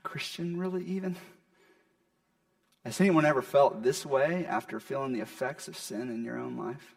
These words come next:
"Am I really even a Christian? Do I even know anything about God?" Another form of imposter, imposter syndrome.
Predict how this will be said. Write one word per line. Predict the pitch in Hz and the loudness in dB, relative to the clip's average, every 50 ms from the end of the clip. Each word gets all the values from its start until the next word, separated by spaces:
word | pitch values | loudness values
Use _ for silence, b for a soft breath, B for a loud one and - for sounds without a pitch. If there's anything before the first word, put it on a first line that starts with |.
| _ | _
"Am | _ _ - - - | _ _ -18 -16 -14
I | 165 165 | -10 -8
really | 147 151 160 139 127 | -6 -4 -4 -4 -4
even | 151 147 143 123 | -6 -6 -6 -8
a | 101 | -8
Christian? | - - - 160 - - 170 | -8 -10 -10 -10 -8 -8 -8
Do | 147 143 139 | -4 -2 -2
I | 156 | -2
even | 175 143 - 175 208 | -2 -4 -6 -6 -6
know | 208 - - 170 175 | -6 -6 -6 -4 -4
anything | 170 160 - 160 156 | -4 -4 -6 -8 -8
about | 156 156 151 151 - | -8 -10 -12 -14 -16
God?" | - - 156 156 - _ _ _ b b b b b b b b b b b b b b b b b b _ _ _ _ _ _ _ _ _ _ _ _ _ _ _ _ _ _ _ _ _ _ _ _ - | -18 -20 -20 -20 -20 _ _ _ b b b b b b b b b b b b b b b b b b _ _ _ _ _ _ _ _ _ _ _ _ _ _ _ _ _ _ _ _ _ _ _ _ -4
Another | 113 117 120 120 117 110 107 | -2 0 2 2 0 0 -2
form | - - - - 139 135 135 123 117 | -6 -12 -4 0 2 2 4 4 4
of | 110 101 | 4 2
imposter, | 104 101 - - 120 113 113 - - - - 107 101 127 131 - - | 0 -2 -2 0 0 0 0 -2 -6 -4 -2 -2 -2 -4 -6 -4 -2
imposter | 120 113 113 - 135 123 - - - 117 107 104 107 | -2 -2 2 2 2 2 2 0 -4 -4 -4 -4 -4
syndrome. | - - - - - - 196 - - - | -6 -4 -2 -2 0 0 -2 -6 -6 -10